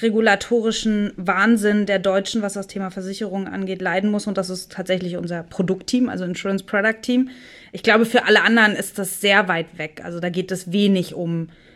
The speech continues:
A V Bs, obligatorisch, äh, Obliegenheiten und, äh, all diese Dinge.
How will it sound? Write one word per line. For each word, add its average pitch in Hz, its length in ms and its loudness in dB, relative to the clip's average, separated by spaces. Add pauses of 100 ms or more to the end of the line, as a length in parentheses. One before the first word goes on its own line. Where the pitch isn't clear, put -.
(100)
A - 160 -12
V 175 200 -4
Bs, 175 560 0
obligatorisch, 175 1000 -4
äh, 180 180 2
Obliegenheiten 185 1120 2
und, 180 380 -6
äh, 185 600 0
all 190 180 4
diese 202 260 2
Dinge. 240 360 8